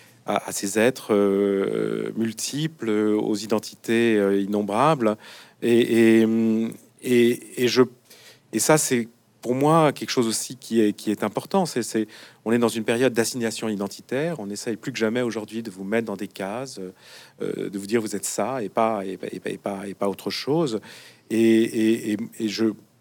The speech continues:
pour plein de raisons, je, je considère qu'on, on doit garder cette possibilité de, de se réinventer constamment. Et, et, et, et Jacob a cette, euh,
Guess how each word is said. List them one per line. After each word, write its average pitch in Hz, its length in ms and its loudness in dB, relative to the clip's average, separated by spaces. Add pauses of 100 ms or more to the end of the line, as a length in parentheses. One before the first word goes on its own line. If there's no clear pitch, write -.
(720)
pour 104 100 -10
plein 135 200 0
de 113 40 2
raisons, 143 300 0
je, 110 140 -6 (160)
je - 120 -12
considère 131 460 -4
qu'on, 104 260 -6 (460)
on 101 80 -6
doit 120 300 2
garder 117 400 -2
cette - 200 -8
possibilité 104 560 -6
de, 104 160 -4
de 95 140 -8
se 92 160 -8
réinventer 113 560 -6
constamment. 113 720 -6
Et, 92 140 -4 (400)
et, 117 120 4
et, 117 380 -2
et 107 40 -2
Jacob 160 500 2
a 143 160 2
cette, 131 400 -4
euh, 110 260 0